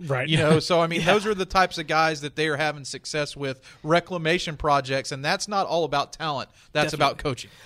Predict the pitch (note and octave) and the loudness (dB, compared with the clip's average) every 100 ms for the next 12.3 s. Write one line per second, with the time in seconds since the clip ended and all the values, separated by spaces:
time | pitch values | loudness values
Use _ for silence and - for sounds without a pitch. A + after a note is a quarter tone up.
0 | - A3+ A#3 A#3 A3 A#3 F4+ - - D4 | 2 6 6 4 4 2 0 -2 -4 -2
1 | D#3+ G3+ - D#3 E3 D3+ D3 - _ _ | 0 -2 -4 -6 -4 -4 -6 -20 _ _
2 | - D#4 D#4+ - A3+ F3+ E3 D#3+ D#3+ F3 | -2 -2 -2 0 0 0 -4 -6 -8 -4
3 | F3+ D#3+ C#3+ E3 D3+ E3 D#3+ D#3+ E3+ D#3+ | -2 -2 -2 -2 -2 -2 -2 -2 -4 -4
4 | D#3 D3+ D3+ D3 - D#3+ - D#3 D3 D3 | -6 -6 -6 -8 -12 -12 -8 -10 -6 -4
5 | D#3+ E3 D#3 D#3+ D3 C#3+ D3 D3+ B2 B2 | -4 -4 -6 -8 -6 -4 -2 -4 -6 -8
6 | - F#2+ - B2 D3 - - _ - - | -10 -12 -8 -4 -4 -6 -14 _ -2 0
7 | - D4+ - - - F#3 E3+ D3+ F#3+ A3 | 0 -2 -2 -16 -6 -4 -4 -2 6 8
8 | G#3+ D#3 - G#3 G#3+ F#3 E3 D3 D3 - | 8 2 0 2 2 0 -2 -2 -4 -6
9 | - - - - - - - F#3+ - F#3+ | -10 -12 -12 -14 -16 -18 -2 0 6 6
10 | E3+ F#3 C#4 F4 - C4+ B3+ - G#3+ - | 6 4 4 0 -2 -2 0 0 -2 0
11 | F3 A3 B3 G#3+ - F3 E3+ C#3 C#3 D3+ | 4 6 4 -2 0 4 6 4 -2 -6
12 | - - | -6 -16